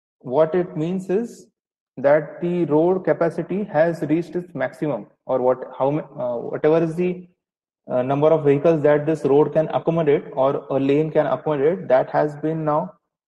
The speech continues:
uh, reached to its maximum, and now not a single vehicle can be added into it. So in that case, it, uh, we say that there is a traffic congestion.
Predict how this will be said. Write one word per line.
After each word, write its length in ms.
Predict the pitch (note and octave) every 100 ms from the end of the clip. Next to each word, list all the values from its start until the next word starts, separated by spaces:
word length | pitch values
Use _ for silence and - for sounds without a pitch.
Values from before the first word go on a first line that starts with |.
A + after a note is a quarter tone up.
| _ _ -
uh, 180 | B2+ C3
reached 260 | D#3 D#3+ E3
to 80 |
its 180 | E3 D#3+
maximum, 500 | C#3 C#3 D#3+ D#3 G3+ -
and 260 | C#3 D3+
now 320 | D3 E3 G3+ - _ _ _ -
not 180 | C#3 C#3+
a 80 | D#3
single 300 | D#3 D#3 E3
vehicle 340 | C#3+ C#3+ E3
can 180 | D#3 D3+
be 100 | D#3
added 320 | B2+ C#3 C#3+
into 220 | A#2+ A2
it. 100 | G#2 - _ _ B3 - _ _ _ _
So 160 | D#3 D#3
in 160 | D3
that 320 | C#3 D3+ D#3 -
case, 260 | G#3+ G#3+ - -
it, 160 | D#3+ E3 - _ _ _
uh, 180 | C#3 B2+
we 100 | C#3
say 200 | D3 D#3
that 240 | D#3 E3 D3+
there 140 | C#3+
is 80 | C#3+
a 60 | D#3
traffic 340 | C#3+ C#3 C#3
congestion. 460 | B2+ A#2 G#2+ G#2